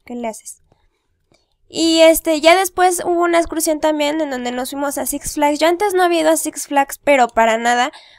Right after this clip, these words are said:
O sea, de hecho, ni siquiera, o sea, sí me llamaba la atención, pero no era como que, "Yay, Six Flags", en-, o sea, no me emocionaba tanto. Y la primera vez que yo pisé el Six Flags, pues, fu-, obviamente fue por, por motivos escolares, ¿no?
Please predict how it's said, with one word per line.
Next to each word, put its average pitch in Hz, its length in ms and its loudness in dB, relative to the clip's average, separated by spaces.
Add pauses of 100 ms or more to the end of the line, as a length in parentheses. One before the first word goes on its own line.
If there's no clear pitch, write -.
(140)
O - 120 -2
sea, 262 240 2
de 269 120 2
hecho, 277 220 -2
ni 311 140 -4
siquiera, 269 680 -2
o - 120 -6
sea, 254 160 -6
sí 311 100 -2
me 359 140 0
llamaba 330 340 2
la 330 120 0
atención, 262 460 -4
pero 262 280 -2
no 269 160 -6
era 277 240 0
como 254 300 -8
que, 254 220 -6
"Yay, 415 300 -2
Six 370 300 -8
Flags", 339 380 -2
en-, 247 300 -12
o 240 120 -10
sea, 247 100 -12
no 254 140 -12
me 285 100 -6
emocionaba 240 640 -6
tanto. 240 420 -8 (680)
Y 320 80 -2
la 339 180 6
primera 339 380 4
vez 320 180 4
que 339 140 -2
yo 294 160 2
pisé 294 240 -4
el 269 100 -2
Six 277 280 -10
Flags, 247 260 -4
pues, 262 220 -8
fu-, - 180 -18
obviamente 262 580 -4
fue 247 180 -10
por, 233 480 -6
por 240 180 -6
motivos 233 520 -6
escolares, 233 640 -4
¿no? 247 160 -12